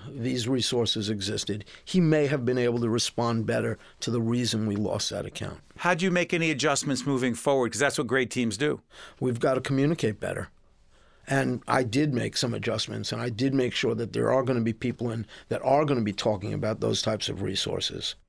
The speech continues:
Speaker 2: Good stuff. Hey, Glenn, listen, you came in, admit this, you can't see us on video. You will be able to see us soon. If you could see us on video,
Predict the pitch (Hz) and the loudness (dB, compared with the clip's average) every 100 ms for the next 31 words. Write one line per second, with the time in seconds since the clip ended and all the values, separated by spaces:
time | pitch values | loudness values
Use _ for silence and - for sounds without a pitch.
0 | - 160 - 135 117 - - - 233 233 | -6 -4 0 0 0 -4 -12 -2 0 2
1 | 233 254 180 156 170 392 - 247 180 131 | 0 0 -2 0 0 0 0 0 2 2
2 | 92 113 147 _ _ _ _ _ _ - | 0 -2 -8 _ _ _ _ _ _ -20
3 | _ - 104 107 120 160 151 131 - 151 | _ -6 -2 -2 -2 -2 0 -2 0 0
4 | - 175 151 175 143 135 127 127 120 117 | 2 0 2 0 2 2 4 2 2 2
5 | 127 131 135 139 135 - _ _ - 123 | 2 2 0 0 -4 -12 _ _ -2 2
6 | 147 - 160 175 - 180 139 120 135 _ | 2 2 0 0 0 0 0 0 -4 _
7 | _ _ - 127 143 240 240 302 - 277 | _ _ -10 -6 0 0 0 0 0 0
8 | 254 240 240 214 196 233 170 131 113 123 | 0 0 -2 -2 0 0 2 2 2 0